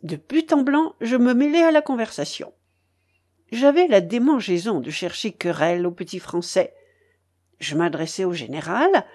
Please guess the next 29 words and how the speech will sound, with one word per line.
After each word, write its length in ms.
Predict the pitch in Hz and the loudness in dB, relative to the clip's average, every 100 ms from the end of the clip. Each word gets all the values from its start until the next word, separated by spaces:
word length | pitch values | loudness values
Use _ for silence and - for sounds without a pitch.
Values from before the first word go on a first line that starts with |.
| _ _ _ | _ _ _
et 100 | 294 | -2
tout 120 | 285 440 349 | 0 0 2
à 80 | |
coup, 380 | - - 160 - _ - | 0 -2 -6 -6 _ -14
lui 200 | 185 180 | -10 -6
coupant 340 | - 415 - 233 | 0 2 2 0
la 100 | 160 | -2
parole, 520 | 107 127 190 349 370 _ _ - - | -6 -2 0 0 -2 _ _ -20 -16
je 160 | 196 302 | 2 4
lui 200 | 370 370 | 8 6
fis 300 | 349 214 262 | 6 -2 0
observer 520 | 294 - 170 180 339 | -2 -2 -4 -2 -4
que 120 | 349 240 | 0 0
les 160 | 214 | 0
Russes 320 | 220 330 381 | 2 0 0
ne 120 | 226 208 | -4 -4
savent 380 | - 262 214 - | 0 -2 -4 2
pas 140 | 370 302 | 4 4
dîner 320 | 254 269 359 | 4 4 4
à 120 | 226 | 4
une 160 | 220 208 | 2 0
table 320 | 190 190 277 | -2 0 -2
d'hôte. 360 | 175 147 - - - _ _ _ _ _ _ _ _ _ _ _ - | -2 -4 -8 -10 -12 _ _ _ _ _ _ _ _ _ _ _ -14
Le 100 | 160 | -12
général 600 | 156 131 - 170 - 233 | -10 -10 -10 -4 -4 -2
me 100 | 135 | -6
regarda 500 | - 147 156 196 302 | -10 -8 -6 2 2
avec 240 | 185 147 | 2 -4
étonnement. « 540 | 240 151 143 127 143 | -4 -4 -4 -6 -8